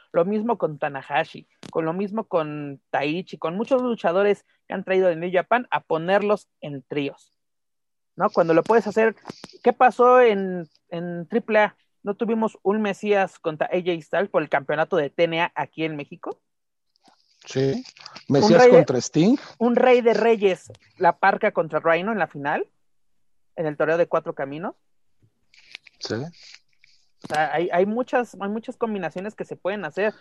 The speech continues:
Speaker 1: Y aparte, de las pocas veces que hemos visto lucir a algún extranjero, Liger en el Campeonato Universal,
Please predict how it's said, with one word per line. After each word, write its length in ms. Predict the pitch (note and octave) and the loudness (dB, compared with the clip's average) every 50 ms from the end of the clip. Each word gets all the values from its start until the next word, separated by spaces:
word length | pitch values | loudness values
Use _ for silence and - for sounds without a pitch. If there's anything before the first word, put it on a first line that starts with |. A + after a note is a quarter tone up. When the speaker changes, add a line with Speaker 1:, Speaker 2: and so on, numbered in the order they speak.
| _ _ _ _ _ _ | _ _ _ _ _ _
Speaker 1:
Y 80 | F#3 | 2
aparte, 480 | F3+ E3+ - G#3+ A3 A3 - A#3 G#3 - _ _ _ _ | 2 4 4 0 0 2 2 2 2 0 _ _ _ _
de 100 | F3 F3+ | -2 0
las 160 | F#3 F3+ - | 0 -2 -2
pocas 480 | _ - C#4 F4 F4+ - F4 C#4+ C4+ B3+ | _ 4 4 4 4 4 2 2 2 2
veces 240 | C#4+ C4 C4+ - _ | -2 -4 -6 -6 _
que 80 | B3+ | -4
hemos 220 | B3 B3 B3 A#3 G#3 | -4 -4 -4 -6 -6
visto 220 | A#3+ - - A3+ | -6 -6 -4 -4
lucir 280 | F#3 E3+ - - G#3+ G#3+ | -4 -6 -4 -2 -2 -2
a 40 | |
algún 200 | G#3 F#3+ G3 G#3 | -2 -2 -4 -8
extranjero, 560 | G#3+ G#3 - - D#3 D#3+ - F#3+ F#3+ A3 - - - | -8 -10 -10 -12 -12 -6 -6 -4 -4 -4 -6 -6 -10
Liger 500 | D#3+ E3 F3+ G3 A3+ A#3+ A3+ A3 A3+ - - | -8 -4 -2 0 0 0 0 -2 -2 -2 -4
en 160 | E3 D#3+ D#3+ | -6 -6 -6
el 120 | D#3 D3+ - | -10 -10 -6
Campeonato 440 | - D#3 D3+ D#3+ D#3 F3 E3+ - | -6 -6 -6 -4 -6 -6 -4 -4
Universal, 720 | G3 E3 D3 C#3+ C#3 C3+ - - E3 F3 F#3 F#3 F#3 F#3+ F#3 | -6 -6 -4 -4 -4 -4 -2 -2 0 2 4 4 4 2 -2